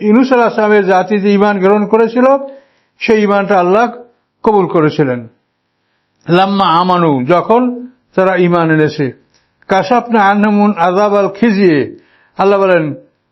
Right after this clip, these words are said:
উন্মুক্ত করে দিয়েছিলাম, দূর করে দিয়েছিলাম তাদের থেকে অপমানজনক শাস্তি, আযাবাল খিজিয়ে, অপমানজনক শাস্তি, ফিল হায়াতের দুনিয়া, দুনিয়ার জীবনে, ওয়া মাত্তানাহুম ইলা হিন,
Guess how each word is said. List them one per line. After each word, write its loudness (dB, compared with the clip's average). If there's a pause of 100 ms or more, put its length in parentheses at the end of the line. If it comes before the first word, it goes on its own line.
(100)
উন্মুক্ত 2
করে 2
দিয়েছিলাম, 0
দূর 2
করে 2
দিয়েছিলাম 2
তাদের 2
থেকে 2 (580)
অপমানজনক 0
শাস্তি, -2
আযাবাল 0
খিজিয়ে, 0
অপমানজনক 0
শাস্তি, 0 (880)
ফিল 0
হায়াতের 0
দুনিয়া, 2
দুনিয়ার 2
জীবনে, 2
ওয়া -6
মাত্তানাহুম 0
ইলা 2
হিন, 0